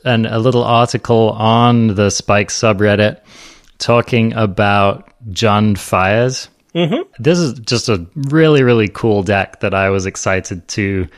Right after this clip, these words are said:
Speaker 1: talk with you about. So why don't we pivot into, like, standard? Mythic Championship seven happened.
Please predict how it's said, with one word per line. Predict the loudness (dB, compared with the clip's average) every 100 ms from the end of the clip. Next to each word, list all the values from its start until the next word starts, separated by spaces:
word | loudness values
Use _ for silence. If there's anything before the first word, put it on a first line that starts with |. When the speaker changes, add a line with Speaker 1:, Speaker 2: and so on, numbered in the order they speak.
| _
Speaker 1:
talk | -2 -2 0
with | 0
you | 2
about. | 2 2 0 -2
So | 0 2 2 2
why | 2
don't | 2
we | 0
pivot | 2 4 4 2
into, | 2 0 0 2 4 6 4
like, | 4 0 -2
standard? | -2 2 4 4 4 4 4 2 -2 -10 -20 -20 -4
Mythic | 0 2 0 0
Championship | 2 2 2 0 0 -4
seven | -4 0 2 4 2 4 2 0 -2
happened. | -4 0 0 0 2 0 -2